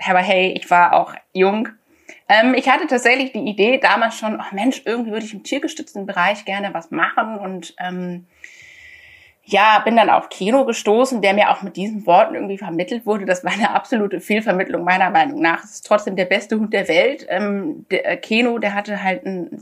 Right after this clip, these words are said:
äh, Ressourcenaggression. Also der hat wirklich, der hat einfach alles gefressen, was auf der Straße lag. Und also Zigarettenstummel waren sein, seine Leibspeise.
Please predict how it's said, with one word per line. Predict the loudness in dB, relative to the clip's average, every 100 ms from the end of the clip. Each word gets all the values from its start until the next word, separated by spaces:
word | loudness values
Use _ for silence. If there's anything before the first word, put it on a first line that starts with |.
| -14
äh, | -14 -10
Ressourcenaggression. | -6 -2 -2 -2 -4 -6 -4 -2 -2 -2
Also | -4 -4
der | -6
hat | -6 -6
wirklich, | -6 -6 -8 -10 _ -20 _ -6
der |
hat | -2
einfach | -2 -4 -8 _ _ _ _ _ _
alles | 0 2 2 0 -4
gefressen, | -8 -2 -2 0 -2 -2
was | -6 -6
auf | -6
der | -6
Straße | -2 -4 -2
lag. | -4 -4 -4
Und | -8 -14 -10
also | -8 -6
Zigarettenstummel | -4 0 2 0 -2 -4 -4 -4
waren | -4 -6 -4
sein, | -4 -2 -6 -10
seine | -6 -4 0
Leibspeise. | 0 0 -4 -2 0 -2 -4 -6